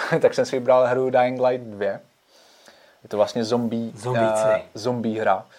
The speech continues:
Speaker 1: Eh, měla velký úspěch od polského studia a jednička byla vydaná už, fů,
Speaker 2: Dávno.
Speaker 1: možná osm let
Speaker 2: To je
Speaker 1: dozadu,
Speaker 2: hodně dávno.
Speaker 1: hrozně dlouho dozadu, ale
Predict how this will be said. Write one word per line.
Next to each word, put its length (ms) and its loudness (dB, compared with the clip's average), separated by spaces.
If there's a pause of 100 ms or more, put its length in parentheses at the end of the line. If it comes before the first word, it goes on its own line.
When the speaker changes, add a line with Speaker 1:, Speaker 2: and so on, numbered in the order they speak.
(280)
Speaker 1:
Eh, 280 0
měla 220 0
velký 360 0
úspěch 480 0
od 140 -4
polského 460 -4
studia 480 -2 (500)
a 80 0
jednička 1000 0 (160)
byla 240 0
vydaná 440 2
už, 460 -10 (500)
fů, 400 -6 (1160)
Speaker 2:
Dávno. 320 10
Speaker 1:
možná 240 8
osm 380 2
let 180 6
Speaker 2:
To 60 -6
je 40 -8
Speaker 1:
dozadu, 340 4
Speaker 2:
hodně 240 0
dávno. 140 -2
Speaker 1:
hrozně 300 2
dlouho 360 -2 (420)
dozadu, 540 2
ale 380 2